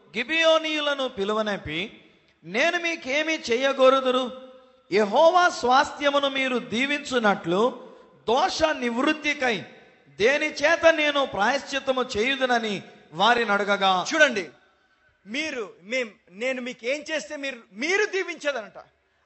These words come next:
Speaker 2: అన్యుడు జీవించడదా? అన్యుడు.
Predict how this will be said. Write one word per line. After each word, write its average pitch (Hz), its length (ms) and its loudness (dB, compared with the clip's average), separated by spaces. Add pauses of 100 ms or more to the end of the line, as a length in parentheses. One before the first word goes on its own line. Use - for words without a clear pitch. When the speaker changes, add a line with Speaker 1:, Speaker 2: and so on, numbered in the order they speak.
Speaker 2:
అన్యుడు 381 360 2
జీవించడదా? 254 680 -6 (760)
అన్యుడు. 330 440 -2